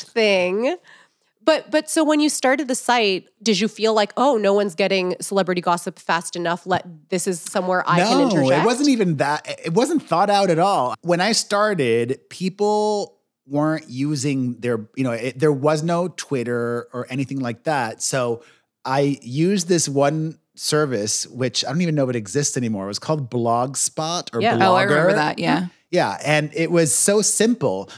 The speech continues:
Speaker 2: Like, you sign up, you name your blog, you click a few buttons
Speaker 1: It's
Speaker 2: to,
Speaker 1: like
Speaker 2: like
Speaker 1: a WordPress.
Speaker 2: Yeah, ki-, but much simpler. WordPress is difficult.
Speaker 3: Were there terms of service on it that you remember?
Speaker 2: I don't know.
Speaker 3: Things that you were not allowed to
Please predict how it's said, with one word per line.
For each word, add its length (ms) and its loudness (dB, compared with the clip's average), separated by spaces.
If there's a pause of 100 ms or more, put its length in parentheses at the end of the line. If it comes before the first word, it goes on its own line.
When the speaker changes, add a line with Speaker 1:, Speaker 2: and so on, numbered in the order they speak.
Speaker 2:
Like, 240 0
you 220 -2 (220)
sign 320 0
up, 300 2
you 600 0
name 440 0
your 180 2
blog, 680 2
you 380 -6
click 220 -2
a 40 0
few 160 0
buttons 400 -4
Speaker 1:
It's 80 -4
Speaker 2:
to, 40 4
Speaker 1:
like 120 4
Speaker 2:
like 80 6
Speaker 1:
a 40 6
WordPress. 600 0
Speaker 2:
Yeah, 240 4
ki-, 260 -2
but 140 0
much 340 4
simpler. 800 -2
WordPress 580 2
is 120 -2
difficult. 680 -2
Speaker 3:
Were 100 6
there 140 2
terms 300 -2
of 100 -6
service 320 -2
on 120 -2
it 100 -8
that 100 -6
you 120 -6
remember? 440 -4 (240)
Speaker 2:
I 160 -4
don't 240 -4
know. 340 -6
Speaker 3:
Things 180 2
that 100 -4
you 120 -2
were 280 2
not 320 -2
allowed 240 -4
to 240 -8